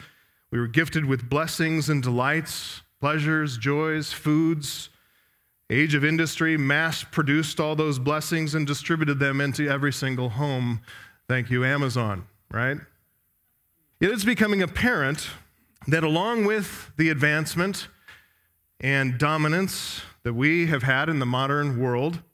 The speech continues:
over the issues of nature and the, the restrictions and limitations of space and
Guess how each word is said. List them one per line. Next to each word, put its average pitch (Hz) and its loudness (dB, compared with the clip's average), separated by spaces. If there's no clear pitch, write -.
over 160 2
the 139 2
issues 156 0
of 127 0
nature 160 0
and 120 0
the, 113 -2
the 127 0
restrictions 170 0
and 139 0
limitations 156 0
of 117 -4
space - -2
and 107 -4